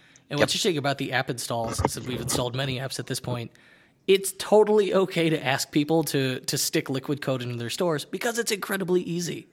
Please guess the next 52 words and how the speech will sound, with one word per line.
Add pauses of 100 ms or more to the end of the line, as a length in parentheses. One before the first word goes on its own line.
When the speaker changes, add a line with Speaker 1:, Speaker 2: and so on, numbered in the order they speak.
(1200)
Speaker 1:
And
that's
Speaker 2:
Yep.
Speaker 1:
actually,
that's
what
we
do.
We
just
say,
"Hey,
here's
a
bit
of," (360)
I,
it's
not
even
Liquid.
It's
just, (180)
"Here's
one
line
of
H
T
M
L,"
and
then
it,
the
JavaScript
looks
for
that
H
T
M
L
and
replaces
it,
right? (1000)
Speaker 2:
Yep, (100)
that's
right.
And
then